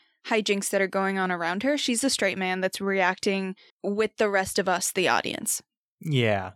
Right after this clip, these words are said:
Speaker 2: she very much is the straight man. She stumbles upon all these situations in a comedy of errors kind of way. And her reactions definitely mirror what the reader's <laughs> supposed to be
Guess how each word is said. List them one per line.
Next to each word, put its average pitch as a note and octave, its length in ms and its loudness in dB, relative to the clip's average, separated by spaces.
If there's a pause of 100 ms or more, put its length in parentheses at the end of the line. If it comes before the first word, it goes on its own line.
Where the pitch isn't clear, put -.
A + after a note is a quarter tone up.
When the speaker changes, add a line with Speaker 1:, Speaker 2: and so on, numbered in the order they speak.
Speaker 2:
she B2 460 -2
very A#2 320 0
much G#2+ 280 -2
is A#2 200 -4
the A#2 100 -4
straight A2+ 280 -2
man. G#2 360 -4 (260)
She A2 520 -2 (420)
stumbles C#3 640 0
upon C3 680 0 (160)
all C3+ 240 2
these C3+ 420 0 (140)
situations D3 1000 0
in B2 160 -2
a A2 300 -2
comedy B2+ 400 0
of B2 120 2
errors B2+ 720 0
kind B2 280 -2
of C3+ 120 2
way. C#3+ 460 -2 (340)
And C#3 180 0
her D#3+ 120 2
reactions C3+ 720 0 (120)
definitely A#2+ 500 0
mirror G#2 680 0
what G#2+ 300 -2 (160)
the A#2+ 120 0
reader's G#2+ 460 0
<laughs> - 60 -2
supposed C#3+ 420 0
to E3 120 2
be D3+ 260 0